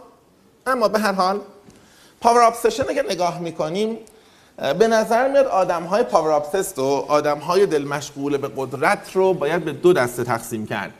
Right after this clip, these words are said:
آدمایی که کمی تم رشنال‌تر دارن، تم منطقی‌تر دارن، آدم‌هایی که تمشون یه مقدار ایموشنال‌تر و احساسی‌تره. بذارید یه مثال ساده بزنم، یه مثال خیلی خیلی ساده برای اینکه این دو تم رو با هم دیگه ببینیم.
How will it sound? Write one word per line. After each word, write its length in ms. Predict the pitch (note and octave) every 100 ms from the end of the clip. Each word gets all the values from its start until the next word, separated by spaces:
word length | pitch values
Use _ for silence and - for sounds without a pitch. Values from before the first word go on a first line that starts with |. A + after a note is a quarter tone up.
| - - - - _ -
آدمایی 480 | E3 A#3+ F3+ F3+ B3
که 120 | B3+
کمی 500 | A#3+ - G#3+ A#3 A#3
تم 240 | A#3 G#3+ A3
رشنال‌تر 960 | G#3 E3 - - E3+ C#3+ C3+ D3+ D#3+
دارن، 440 | D#3 B2+ A#2 A#2 A#2+
تم 180 | D#3
منطقی‌تر 840 | F3+ D#3 B2+ B2 A#2+ B2 A#2+ C3 C#3+
دارن، 460 | A2 G#2+ G#2+ A2 - - - - - - -
آدم‌هایی 680 | F3+ G#3+ A3 A3 G#3+ A3+ C#4
که 100 | D4
تمشون 520 | C#4 B3 C4 C4 B3 A#3+
یه 80 |
مقدار 280 | A#3+ G3+ G#3
ایموشنال‌تر 680 | G#3+ F3+ D#3 E3 D3 D3+ F#3+
و 80 | G3
احساسی‌تره. 880 | C#3 D3 - C3 C3 A2+ B2 G2+ - - - _ _ - _ _ - - _ _ _ _ _ _ _ - - - - - - - - - _ - - - - _ _ _ _ _ - _ G3
بذارید 240 | A3 C4
یه 60 | C4
مثال 340 | G3+ - A3+
ساده 340 | A#3+ F3 D#3
بزنم، 460 | F3+ C#3 C3+ C3+ C#3
یه 80 | F3+
مثال 260 | D#3 E3+
خیلی 540 | F3 - F#3+ G3+ G3+ G3
خیلی 200 | D#3+ D3+
ساده 340 | - A2+ C3
برای 200 | C3+ B2+
اینکه 180 | D#3+ E3+
این 120 | E3+
دو 120 | C3+
تم 240 | B2 D3+ D3+
رو 80 | D3+
با 100 | B2
هم 180 | B2
دیگه 180 | A#2 A#2+
ببینیم. 460 | B2+ A#2+ G#2 G2+